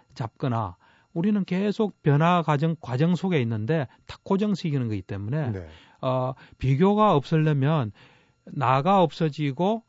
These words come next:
Speaker 1: 어, 이 있는 그대로 말하자면 어떤 걸 고정시키지 않고 전체로서 보고 과정으로서 보면 비교는 없어집니다.
Speaker 2: 네.
Speaker 1: 그러니까 우리가 뭘 볼 때, 어, 그냥, 아, 그냥 상대방만 있게끔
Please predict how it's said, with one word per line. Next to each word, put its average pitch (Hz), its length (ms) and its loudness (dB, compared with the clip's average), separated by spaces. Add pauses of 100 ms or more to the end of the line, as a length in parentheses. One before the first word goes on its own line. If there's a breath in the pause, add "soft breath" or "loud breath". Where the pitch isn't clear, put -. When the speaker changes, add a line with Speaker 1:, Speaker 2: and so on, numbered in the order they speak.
(340)
Speaker 1:
어, 127 440 -2
이 135 400 0 (460)
있는 165 340 2
그대로 151 640 2
말하자면 143 440 0
어떤 151 260 -2
걸 135 120 0
고정시키지 165 640 0
않고 107 160 -6
전체로서 160 640 2
보고 135 420 0
과정으로서 151 680 -4
보면 113 220 -6
비교는 120 300 -6
없어집니다. 95 520 -14
Speaker 2:
네. 92 160 -6 (120)
Speaker 1:
그러니까 180 260 -4 (340 loud breath)
우리가 156 260 0
뭘 160 240 0
볼 131 260 -2
때, 190 300 -2 (420 soft breath)
어, 131 300 -6
그냥, 147 280 -6 (320 soft breath)
아, 147 160 -12
그냥 190 280 -4 (460)
상대방만 208 760 2
있게끔 123 400 -2